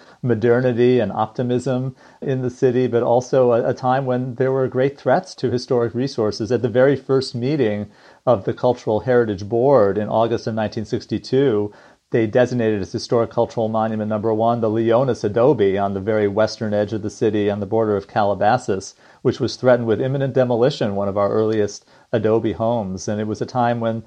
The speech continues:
we saw many threats like that around the city. So into that breach stepped the Cultural Heritage Board to say,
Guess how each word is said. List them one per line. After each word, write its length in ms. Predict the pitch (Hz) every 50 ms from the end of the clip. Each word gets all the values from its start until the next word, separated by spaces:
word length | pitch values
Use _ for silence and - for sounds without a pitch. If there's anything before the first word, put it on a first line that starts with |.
| - - - _ _ -
we 80 | 139 127
saw 220 | 123 - 139 127
many 240 | 123 123 131 165 156
threats 340 | - - 117 107 104 - -
like 160 | 113 104 98
that 160 | - 113 104 101
around 280 | 104 104 104 98 95
the 80 | 95 90
city. 360 | - - 127 101 95 95 95
So 440 | - - - 107 104 104 101 98 - -
into 260 | 190 139 131 - 131
that 300 | 120 117 110 104 107 117
breach 300 | 123 127 127 123 - -
stepped 380 | - - - 120 117 117 -
the 240 | 117 110 107 104 104 - - - _ _
Cultural 340 | - 131 123 - - 113
Heritage 400 | 104 113 127 131 139 120 101 -
Board 240 | - 117 107 107 101 -
to 60 | 101
say, 480 | - - 120 107 104 101 104 101 104